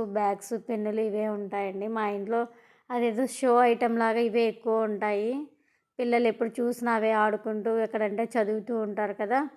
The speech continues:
బ్యాగ్ పైన అని చెప్పి కింద కూర్చోవడం, పడుకొని చదవడం అలా చేస్తూ ఉంటారు. ఎక్కడంటే అక్కడ పెట్టేస్తూ ఉంటారు.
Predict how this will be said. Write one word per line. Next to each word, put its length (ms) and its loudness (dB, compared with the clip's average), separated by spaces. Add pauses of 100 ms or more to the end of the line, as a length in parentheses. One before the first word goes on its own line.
(420)
బ్యాగ్ 320 0
పైన 240 2
అని 180 0
చెప్పి 280 -4
కింద 280 -2
కూర్చోవడం, 580 0
పడుకొని 460 -2
చదవడం 480 0
అలా 180 0
చేస్తూ 420 -4
ఉంటారు. 480 -2 (800)
ఎక్కడంటే 420 2
అక్కడ 220 2
పెట్టేస్తూ 580 0
ఉంటారు. 500 -2